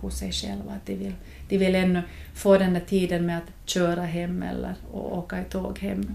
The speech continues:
och, och ännu få kanske en timme eller två i tystnad och, och det där. Och, och det är okej, det kan man bra göra. Så det finns både de som kan säga något ord och, och så finns det de som in-, inte vill. Och det, det finns ingenting så att man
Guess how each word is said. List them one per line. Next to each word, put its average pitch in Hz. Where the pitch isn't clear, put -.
och, -
och 185
ännu 185
få 196
kanske 202
en 196
timme 202
eller 196
två -
i -
tystnad -
och, 202
och 190
det -
där. -
Och, 240
och 262
det 339
är 339
okej, 190
det 277
kan 240
man 185
bra 196
göra. 208
Så -
det 262
finns 277
både 254
de 233
som 214
kan 202
säga -
något -
ord 233
och, 208
och 185
så 214
finns 202
det 220
de 202
som 190
in-, 196
inte -
vill. 180
Och -
det, 202
det 196
finns 202
ingenting 190
så -
att 170
man 175